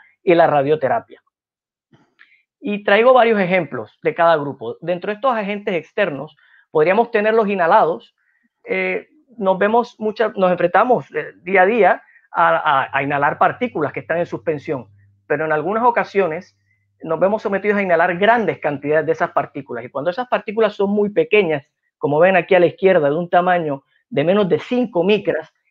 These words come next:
ellas pueden viajar. Esto es una representación esquemática, lo que está viendo a la izquierda, de la vía aérea, desde la nariz hasta los alveolos. Ellos pueden viajar hasta los alveolos, sedimentarse en los alveolos,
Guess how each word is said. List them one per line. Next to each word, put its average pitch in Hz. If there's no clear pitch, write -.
ellas 247
pueden 240
viajar. 175
Esto 170
es 185
una 185
representación 160
esquemática, 170
lo 135
que 135
está 165
viendo 170
a 165
la 151
izquierda, 170
de 131
la 127
vía 160
aérea, 175
desde 139
la 147
nariz 165
hasta 113
los 107
alveolos. 170
Ellos 220
pueden 285
viajar 208
hasta 220
los 226
alveolos, 214
sedimentarse 202
en 285
los 247
alveolos, 233